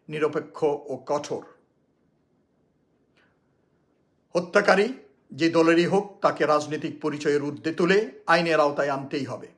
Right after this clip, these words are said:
ন্যায় বিচার বিলম্বিত হলে বা অস্বীকার করা হলে সহিংসতা আরও উৎসাহ পায়। শেরপুরের ঘটনার সুষ্ঠু ও দ্রুত বিচার শুধু একটি মামলার নিষ্পত্তি নয়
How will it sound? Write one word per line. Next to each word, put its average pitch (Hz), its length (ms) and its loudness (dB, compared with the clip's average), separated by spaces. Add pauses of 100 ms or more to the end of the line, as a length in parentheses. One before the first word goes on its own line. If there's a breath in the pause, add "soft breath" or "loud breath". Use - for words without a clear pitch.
(460)
ন্যায় 165 260 4
বিচার 180 300 4
বিলম্বিত 190 460 6
হলে 214 280 6 (440 soft breath)
বা 143 120 0
অস্বীকার 175 500 2
করা 175 240 4
হলে 196 240 2 (340 soft breath)
সহিংসতা 170 800 0 (200)
আরও 147 260 0
উৎসাহ 143 420 -8
পায়। - 260 -14 (2000)
শেরপুরের 180 600 2
ঘটনার 196 480 6
সুষ্ঠু 214 420 -2
ও 190 260 -2 (220)
দ্রুত 175 260 -2
বিচার 175 640 0
শুধু 170 240 -2
একটি 165 200 -2
মামলার 147 440 0
নিষ্পত্তি 147 500 -8
নয় - 180 -8